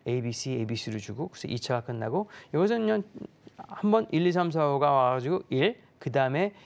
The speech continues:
이 조정은 똑같이, 똑같이 여기서 시밀러하게 이 사진이랑 이 사진이랑 되게 시밀러해요. 그래서 더블유엑스와이, 좀, 좀 조그만 더블유엑스와이죠.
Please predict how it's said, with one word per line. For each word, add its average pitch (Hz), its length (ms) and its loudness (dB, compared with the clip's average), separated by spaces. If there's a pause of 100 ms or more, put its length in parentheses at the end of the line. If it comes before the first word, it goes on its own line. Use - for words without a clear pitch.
(120)
이 185 300 0
조정은 143 480 0
똑같이, 185 520 -4 (280)
똑같이 - 520 2
여기서 127 400 0 (100)
시밀러하게 202 800 0 (100)
이 214 280 0
사진이랑 196 720 0
이 147 80 -2
사진이랑 165 340 -2
되게 147 220 -2
시밀러해요. 165 560 -2 (320)
그래서 170 280 -2 (280)
더블유엑스와이, 135 1080 0 (300)
좀, 113 460 -8
좀 120 260 -4 (400)
조그만 254 460 2
더블유엑스와이죠. - 720 -4